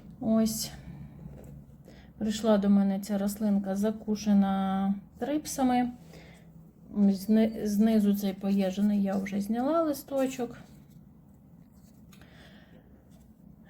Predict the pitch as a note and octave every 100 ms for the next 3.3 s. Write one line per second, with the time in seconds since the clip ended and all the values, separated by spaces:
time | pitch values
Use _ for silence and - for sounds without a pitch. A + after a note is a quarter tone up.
0 | A#3 A3+ A3+ A3 G#3 A#3 A#3 G#3 G3+ G3+
1 | G3+ G3 G3 G3+ G3+ G#3 G#3 C4 B3+ E4
2 | E4 C#4 G#3 A3 G#3+ G3 G#3+ A#3 D4 E4+
3 | D#4 C4 B3